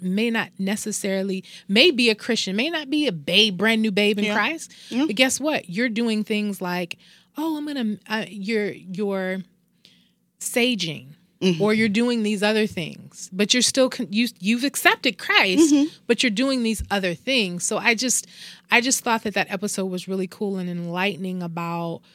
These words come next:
Speaker 1: um, having discernment, wisdom,
Speaker 2: Mm-hmm.
Speaker 1: praying about things, you know, um, and also us being mindful to be clear about what we're saying.
Speaker 2: Yes.
Speaker 1: 'Cause our message, we,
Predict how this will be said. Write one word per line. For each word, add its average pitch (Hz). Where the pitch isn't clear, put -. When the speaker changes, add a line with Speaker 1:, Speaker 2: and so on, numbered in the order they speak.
Speaker 1:
um, 175
having 226
discernment, 202
wisdom, 170
Speaker 2:
Mm-hmm. -
Speaker 1:
praying 214
about 226
things, 220
you 202
know, 185
um, 185
and 262
also 233
us 220
being 202
mindful 175
to 277
be 233
clear 285
about 196
what 180
we're 196
saying. -
Speaker 2:
Yes. 139
Speaker 1:
'Cause 233
our 226
message, 214
we, 330